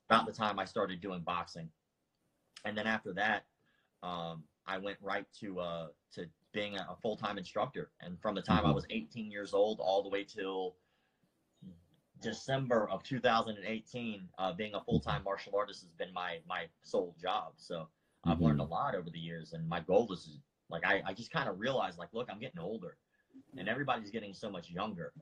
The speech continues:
Speaker 1: and, you know, like, I'm not nearly as skilled as I used to be, and I have
Speaker 2: Mm-hmm.
Speaker 1: all these goals in the martial arts, but my main goal is to help people,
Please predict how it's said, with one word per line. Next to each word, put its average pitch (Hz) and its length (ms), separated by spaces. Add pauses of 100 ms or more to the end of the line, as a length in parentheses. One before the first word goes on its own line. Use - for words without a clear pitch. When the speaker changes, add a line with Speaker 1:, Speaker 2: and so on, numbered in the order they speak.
(160)
Speaker 1:
and, 85 320 (240)
you 85 140
know, 85 220
like, 82 200
I'm 110 220
not 113 220 (100)
nearly 117 360
as 82 120
skilled 107 360
as 87 60
I 92 100
used 110 360
to 101 60
be, 62 200 (480)
and 90 300
I 95 80
have 110 180
Speaker 2:
Mm-hmm. - 80
Speaker 1:
all 131 240
these 92 140
goals 107 400
in 98 80
the 87 60
martial 92 360
arts, 135 180
but - 140
my 90 180
main 101 300
goal 104 280
is 90 100
to 85 80
help 117 280
people, - 360